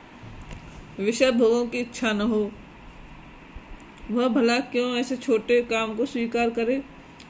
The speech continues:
परंतु ब्रह्मा जी ने समझाया, "बेटा, मर्यादा पुरुषोत्तम भगवान श्री राम इसी वंश में आगे चलकर प्रकट होंगे।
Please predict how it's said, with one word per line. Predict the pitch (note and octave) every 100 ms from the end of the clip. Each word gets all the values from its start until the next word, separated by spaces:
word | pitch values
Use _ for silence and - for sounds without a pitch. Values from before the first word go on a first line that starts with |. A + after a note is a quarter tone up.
| -
परंतु | A#3 B3 A#3
ब्रह्मा | C4+ A3+ A#3+
जी | B3
ने | B3 C#4
समझाया, | - A#3 A#3 A#3 A#3+
"बेटा, | A3+ A#3 B3+ D#4 - - - -
मर्यादा | A3+ A#3+ C4 C4+
पुरुषोत्तम | A#3+ C4 B3 A#3+ - B3+
भगवान | A3+ A3+ G#3+ B3 D4+
श्री | C4+ B3+
राम | A#3 B3
इसी | A#3 A#3 C#4
वंश | B3 A#3 A#3
में | A#3
आगे | A3 G#3 G#3+
चलकर | A3 F#3+ G3+
प्रकट | G3 F#3+ F3+ F3+ G3
होंगे। | F#3+ A3+